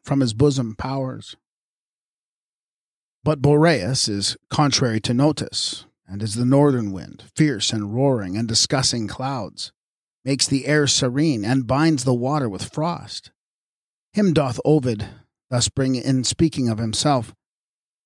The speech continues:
"Force me befits. With the thick clouds I drive, toss the blue billows, naughty okies uprive. Congeal soft snow and beat the earth with hail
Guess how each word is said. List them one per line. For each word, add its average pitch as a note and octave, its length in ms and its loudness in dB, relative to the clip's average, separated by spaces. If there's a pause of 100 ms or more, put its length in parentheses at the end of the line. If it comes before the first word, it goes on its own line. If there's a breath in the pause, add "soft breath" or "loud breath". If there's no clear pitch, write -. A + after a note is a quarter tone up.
(600)
"Force - 380 2
me E3+ 100 4
befits. C#3+ 760 -2 (520)
With - 140 -16
the G#2 100 -8
thick - 400 -4
clouds C3 380 0
I A#2+ 100 2
drive, A#2+ 600 -4 (180)
toss C#3 280 0
the B2+ 120 -4
blue C3 220 4
billows, C3 520 2 (240)
naughty B2+ 460 2
okies B2+ 480 2
uprive. B2+ 640 -2 (1160)
Congeal C3 440 2
soft B2 360 0
snow B2+ 360 2
and C3+ 140 6
beat C#3 180 6
the C#3+ 140 -2
earth C#3+ 260 2
with C3+ 160 2
hail C3 500 0